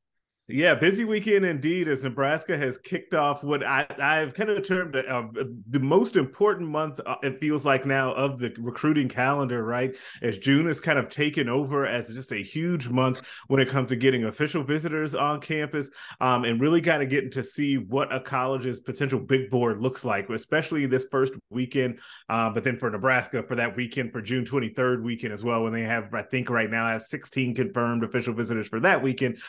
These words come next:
But before we get to that weekend, we've got to discuss this one, um, as Nebraska has had a, a, a good weekend so far, but there's a lot to get into. So, Jansen, what do we got?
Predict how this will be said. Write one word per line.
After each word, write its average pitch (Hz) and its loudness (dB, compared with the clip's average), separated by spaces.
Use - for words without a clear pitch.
But 117 2
before 175 8
we 160 8
get 135 8
to 131 4
that 135 8
weekend, 127 4
we've 123 4
got 127 4
to 120 -2
discuss 113 -2
this 131 -2
one, 123 -2
um, 117 4
as 107 -2
Nebraska 127 2
has 120 2
had 131 0
a, 120 -2
a, 110 -4
a 110 -4
good 156 2
weekend 160 -2
so 151 -2
far, 127 0
but 123 -4
there's 120 2
a 113 -2
lot 120 -2
to 135 0
get 120 0
into. 131 -2
So, 117 -2
Jansen, 120 -2
what 123 -2
do 120 -2
we 113 -2
got? 104 -4